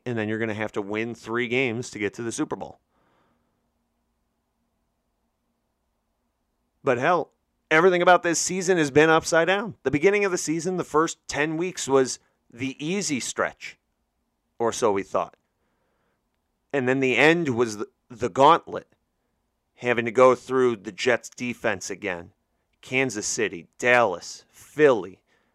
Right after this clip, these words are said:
Early in the season, it looked like the Chargers were going to be dangerous with Justin Herbert and with everything available to them. And somehow the Bills have flipped that script, and aside from that miscommunication and one bad play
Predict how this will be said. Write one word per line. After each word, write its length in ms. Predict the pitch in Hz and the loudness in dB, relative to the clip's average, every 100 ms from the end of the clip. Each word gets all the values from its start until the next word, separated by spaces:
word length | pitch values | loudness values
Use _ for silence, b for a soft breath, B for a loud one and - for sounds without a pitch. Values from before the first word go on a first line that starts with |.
| _ _ _ _ _ _ _ _ - | _ _ _ _ _ _ _ _ -10
Early 360 | 107 143 147 120 | 0 2 4 2
in 120 | 110 | -4
the 80 | 101 | -6
season, 400 | 117 110 120 135 | -6 -6 -4 -6
it 100 | 98 | -4
looked 240 | 110 - | -6 -2
like 140 | 113 | -4
the 80 | 104 | -4
Chargers 500 | - 120 131 120 113 | -4 2 2 2 -4
were 80 | 123 | -2
going 220 | 117 127 | 0 0
to 60 | 127 | -2
be 100 | 135 | 0
dangerous 640 | 135 160 151 98 85 - - | 0 0 -4 -8 -10 -18 -18
with 300 | 110 98 - | -10 -10 -8
Justin 380 | 98 92 98 | -8 -8 -10
Herbert 500 | 90 117 135 131 123 | -2 2 2 2 0
and 140 | 107 92 | -6 -14
with 180 | 78 _ _ - | -14 _ _ -6
everything 360 | 117 131 127 123 | -2 -2 -2 0
available 440 | 117 135 117 95 | 4 4 4 -2
to 160 | - 85 | -6 -10
them. 280 | 92 101 - _ _ _ _ _ _ _ _ _ _ _ _ _ _ _ _ _ _ _ - | -10 -12 -16 _ _ _ _ _ _ _ _ _ _ _ _ _ _ _ _ _ _ _ -6
And 160 | 120 | -6
somehow 360 | - 143 139 139 | 2 0 2 0
the 100 | 123 | 2
Bills 240 | 127 131 | 2 2
have 120 | 120 | -2
flipped 340 | - 160 165 - | -6 -2 -2 4
that 200 | 143 127 | 2 2
script, 480 | - - 165 143 - | -4 -4 -4 -4 -6
and 100 | 135 | -6
aside 520 | 117 - 143 135 147 | -6 -6 0 2 2
from 460 | 139 - 120 123 135 | -2 0 2 2 -2
that 200 | 120 113 | 0 0
miscommunication 1000 | 107 110 - 135 135 147 120 107 - 131 | 0 -4 -4 -8 -8 -6 -4 -4 -4 -6
and 140 | 113 | -6
one 300 | 90 98 117 | -6 -4 -2
bad 280 | 120 117 120 | 2 2 0
play 440 | - 107 113 127 | 0 0 0 -2